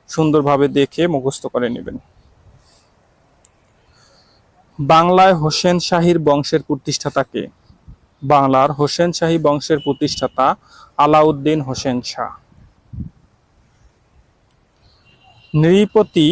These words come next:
তিলক ও জগৎভূষণ বাংলার কোন শাসকের উপাধি ছিল? নৃপতি তিলক ও জগৎভূষণ আলাউদ্দিন হোসেন শাহর উপাধি ছিল।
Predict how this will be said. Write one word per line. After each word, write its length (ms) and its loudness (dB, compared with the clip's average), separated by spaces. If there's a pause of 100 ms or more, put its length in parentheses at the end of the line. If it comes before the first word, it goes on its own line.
(360)
তিলক 440 4 (480)
ও 100 6 (520)
জগৎভূষণ 800 2 (540)
বাংলার 560 2 (120)
কোন 260 2
শাসকের 540 -2
উপাধি 380 -2
ছিল? 240 -6 (1040)
নৃপতি 500 2
তিলক 420 2 (240)
ও 120 4 (520)
জগৎভূষণ 840 2 (340)
আলাউদ্দিন 680 2
হোসেন 420 -2
শাহর 320 0
উপাধি 380 -2
ছিল। 240 -8